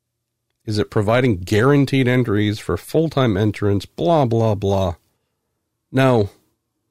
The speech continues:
that's the manifestation, that's the symptom being manifest as I see it. The issue here is a severe lack of comfort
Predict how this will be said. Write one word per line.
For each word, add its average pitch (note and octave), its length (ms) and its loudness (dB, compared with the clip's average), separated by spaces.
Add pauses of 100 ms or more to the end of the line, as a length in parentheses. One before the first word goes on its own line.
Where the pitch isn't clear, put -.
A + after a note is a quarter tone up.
(240)
that's C#3 360 -2
the A2+ 420 0 (140)
manifestation, B2 1120 0 (640)
that's - 240 -2
the C#3 100 0
symptom F#2+ 640 0 (260)
being A2 220 2
manifest A2+ 760 0 (720)
as G#2+ 160 0
I G2+ 160 2
see - 220 -6
it. - 220 -10 (720)
The B2 100 2
issue D3 280 2
here G2+ 420 0 (760)
is G#2+ 520 2 (100)
a G2 220 2
severe A#2+ 680 2
lack G#2+ 500 0 (560)
of A2 200 -2
comfort G#2 580 -2